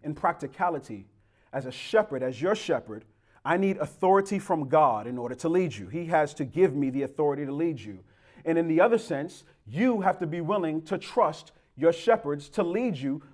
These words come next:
closer to Jesus and each other, right? They both have to be working, fl-, flowing smoothly if it's going to be a successful relationship between shepherd and those who are following the shepherd. There has to be an authority given to me by God, and there has to be a trust from you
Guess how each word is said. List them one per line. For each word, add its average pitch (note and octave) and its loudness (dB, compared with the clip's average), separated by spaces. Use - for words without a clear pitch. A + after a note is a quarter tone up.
closer D3 2
to E3+ 2
Jesus C3+ -2
and C3 -2
each D3+ -6
other, E3+ 4
right? C#3+ 2
They F3+ 4
both F#3+ 4
have G3 4
to F#3 2
be F3 -2
working, E3 0
fl-, E3+ -16
flowing F#3 2
smoothly E3+ -2
if D3 0
it's D#3+ 0
going F3+ 0
to F3 0
be F3 0
a E3 0
successful F3 -2
relationship D#3 -2
between C#3 -6
shepherd D3 -6
and C3 -4
those C#3+ -4
who D#3 -2
are C#3+ -2
following F3+ -2
the A#2+ -8
shepherd. G2 -12
There D#3 2
has D#3 2
to C#3 -8
be C#3 -4
an B2+ -6
authority F#3+ 4
given G3 0
to - -6
me G3 0
by D#3 4
God, F#3+ 4
and E3+ -2
there C#3 2
has E3 2
to D3 -8
be D#3 2
a C#3+ 2
trust - 2
from D#3 0
you A#3 0